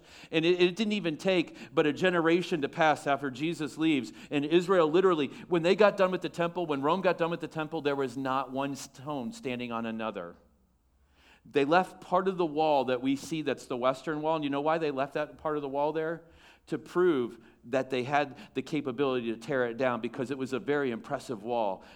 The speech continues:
They tore everything else down but that one section to prove how powerful they were. But I got news for the kingdoms of this world. One day the temple will be rebuilt.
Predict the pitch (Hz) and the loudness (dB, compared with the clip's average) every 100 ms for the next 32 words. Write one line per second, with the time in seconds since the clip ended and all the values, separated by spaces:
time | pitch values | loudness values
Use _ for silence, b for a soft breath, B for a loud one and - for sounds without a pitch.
0 | - 127 - 127 120 139 180 190 165 151 | -8 -8 -4 -4 0 -2 -2 0 -2 0
1 | 151 127 120 120 117 139 147 - 135 - | 0 0 0 -2 -2 -2 -2 -2 -2 -2
2 | 123 117 - 151 131 104 113 - 135 120 | -6 -6 -4 -2 -2 0 -4 0 0 0
3 | 113 113 107 107 107 85 - _ _ - | -2 -6 -6 -4 -4 -6 -12 _ _ -20
4 | _ _ _ _ _ _ _ _ _ _ | _ _ _ _ _ _ _ _ _ _
5 | _ _ _ _ _ _ _ _ _ _ | _ _ _ _ _ _ _ _ _ _
6 | _ _ _ 123 127 131 127 139 156 - | _ _ _ -4 -2 0 -2 -2 -4 -6
7 | 113 113 131 117 113 113 110 104 135 117 | -10 -10 -10 -8 -8 -8 -10 -10 -8 -6
8 | 101 120 127 117 104 - 117 113 104 104 | -6 -6 -4 -4 -6 -8 -10 -10 -10 -10
9 | 98 98 90 92 110 127 | -10 -10 -10 -10 -8 -8